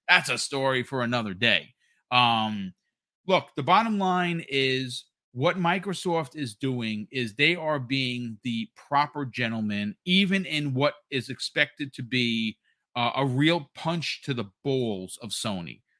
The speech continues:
Them not being able to depend on a third-party F P S for most of their money that PlayStation makes is a them problem. You should have had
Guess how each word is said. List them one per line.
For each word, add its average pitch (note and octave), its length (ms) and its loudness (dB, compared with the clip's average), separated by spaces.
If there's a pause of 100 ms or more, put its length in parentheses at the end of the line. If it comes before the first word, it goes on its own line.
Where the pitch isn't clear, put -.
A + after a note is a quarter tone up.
(180)
Them A#3 360 6
not G#3+ 280 2
being F3+ 240 0
able E3 300 0
to C3 140 -10
depend E3 720 -2 (100)
on B2+ 160 -4
a A#2+ 60 -4
third-party D#3 840 -2
F C3 220 0
P B2+ 180 0
S A#2+ 380 0 (320)
for D3+ 100 0
most D3 520 2
of E3+ 100 0
their E3+ 160 4
money D#3+ 340 0
that C3 260 -4
PlayStation C#3 640 -2
makes C3 400 -4 (280)
is G#3 320 0 (280)
a G#3 160 4
them G#3 460 2
problem. F2 480 -4 (460)
You G#3 200 6
should A#3+ 380 2
have G#3 240 2
had E3+ 480 2